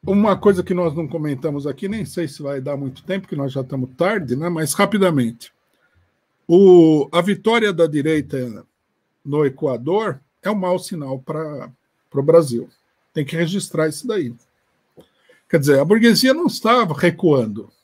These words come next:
da política golpista. A eleição no Equador foi fraudada de uma maneira escandalosa.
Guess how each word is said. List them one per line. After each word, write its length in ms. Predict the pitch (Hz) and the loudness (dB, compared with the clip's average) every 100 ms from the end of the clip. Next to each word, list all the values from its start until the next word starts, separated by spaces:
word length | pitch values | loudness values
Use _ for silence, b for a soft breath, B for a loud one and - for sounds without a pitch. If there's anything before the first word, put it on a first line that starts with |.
| _ | _
da 80 | 135 | -8
política 420 | 131 147 139 - | -4 -4 -2 -4
golpista. 680 | 131 131 127 117 98 - - _ _ _ _ _ _ _ | 0 0 -2 -8 -12 -16 -20 _ _ _ _ _ _ _
A 60 | 208 | -4
eleição 320 | 220 233 294 | -2 0 0
no 80 | 285 | 0
Equador 420 | 240 214 185 226 | 2 2 2 0
foi 180 | 226 233 | 0 -2
fraudada 760 | - 254 254 185 156 175 196 | -2 0 2 2 2 2 0
de 80 | 208 | -2
uma 180 | 226 233 | -2 -2
maneira 300 | 208 185 202 | -2 -4 -4
escandalosa. 880 | 208 - 254 330 240 143 147 139 104 | -6 -8 -8 -4 -2 0 -2 -6 -14